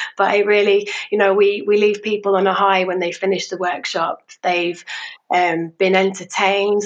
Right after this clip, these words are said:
they've connected with different people in sort of small groups in the breakout rooms. Then there's been sort of sharing when everyone comes back together, and then we all get to hear what's been shared. And there's a lot of visioning and,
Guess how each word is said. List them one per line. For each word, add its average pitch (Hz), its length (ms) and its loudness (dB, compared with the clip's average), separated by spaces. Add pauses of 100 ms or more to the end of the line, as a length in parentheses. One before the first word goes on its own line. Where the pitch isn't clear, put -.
they've 175 400 -2
connected 190 560 -4
with 185 120 -8
different 202 380 -6
people 196 560 0
in 175 160 -2
sort - 200 -6
of - 60 -8
small 190 360 -2
groups 190 360 -2
in 185 100 -4
the 180 60 -6
breakout 185 520 -2
rooms. 180 420 -2
Then 185 240 -2
there's 175 200 -4
been 175 360 -10 (360)
sort - 200 -6
of 185 80 -6
sharing 220 480 2
when 196 140 2
everyone 185 320 -2
comes 190 300 -2
back - 260 -4
together, 233 480 0
and 208 120 0
then 185 140 0
we 185 160 0
all 208 140 0
get - 220 -6
to 202 100 -12
hear 190 260 -2
what's 190 240 -8
been 185 220 -8
shared. 185 480 -4 (560)
And 214 100 0
there's 240 140 6
a 269 60 6
lot 349 200 4
of 269 220 -2
visioning 208 720 0
and, 185 340 -2